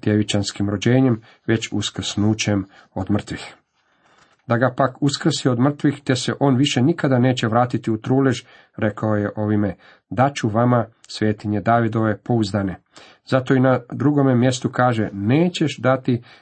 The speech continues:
da svetac tvoj ugleda trulež.” Pavao širi ovu temu o uskrsnuću. On navodi ono što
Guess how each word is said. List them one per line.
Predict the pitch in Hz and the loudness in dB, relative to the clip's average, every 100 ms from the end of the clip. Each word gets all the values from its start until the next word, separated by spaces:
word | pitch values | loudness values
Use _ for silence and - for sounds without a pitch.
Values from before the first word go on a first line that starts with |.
| _ | _
da | 104 | -10
svetac | - 123 127 117 - | -4 -4 -2 -6 -4
tvoj | 113 | -4
ugleda | 107 104 107 104 | -4 -4 -4 -4
trulež.” | - 107 101 90 - _ _ _ - - _ | -6 -6 -6 -8 -14 _ _ _ -20 -20 _
Pavao | - 156 151 135 | 0 4 4 2
širi | - 160 147 | 2 2 4
ovu | 143 139 | 4 2
temu | 131 139 147 151 | 2 2 2 2
o | 135 | -2
uskrsnuću. | 131 - 123 143 147 147 - _ - _ | -4 -6 -2 2 2 0 -14 _ -20 _
On | 120 | 0
navodi | 120 131 131 123 | 2 4 2 2
ono | 117 139 139 | 2 2 0
što | - 139 131 | 0 0 0